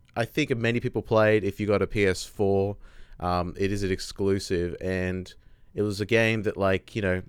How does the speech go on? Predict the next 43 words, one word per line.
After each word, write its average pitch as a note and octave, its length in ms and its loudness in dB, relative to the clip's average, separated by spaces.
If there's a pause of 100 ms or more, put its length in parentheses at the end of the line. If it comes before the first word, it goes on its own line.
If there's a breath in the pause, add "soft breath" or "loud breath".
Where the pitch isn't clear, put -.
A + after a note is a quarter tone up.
(120)
you G#2 140 -10
really B2+ 180 2
had A#2 160 2
no A2 120 4
other G2+ 160 2
choice G#2+ 480 0
unless G2 400 -2
you G2 80 0
were F#2 180 2
a F2+ 60 0
Knack G2 260 -2
fan, G2 480 -4 (480 soft breath)
of F#2 160 -2
which G2 220 0
there G2 120 2
were F#2 120 2
two. F#2 460 0 (460 soft breath)
Uh, F2 300 0
and F#2+ 240 -2 (100)
you A#2 380 -6
just A#2+ 160 -4
had A2 200 4
to G2+ 280 2
find G#2 380 -2
a F#2+ 40 -4
game G2 240 0
to F#2 60 -6
play G#2+ 340 0
to F2 100 -4
test - 320 -2
out G2 180 0
that G2+ 120 0
next G2+ 300 -6
gen, G2+ 380 2 (500 soft breath)
you A2+ 80 -4
know, F2+ 140 0
source, B2 440 2
you G2 60 -6
know G2 80 -4
what F#2+ 100 -2
I'm F2+ 60 -6
saying? G#2+ 300 -2
So G2 420 2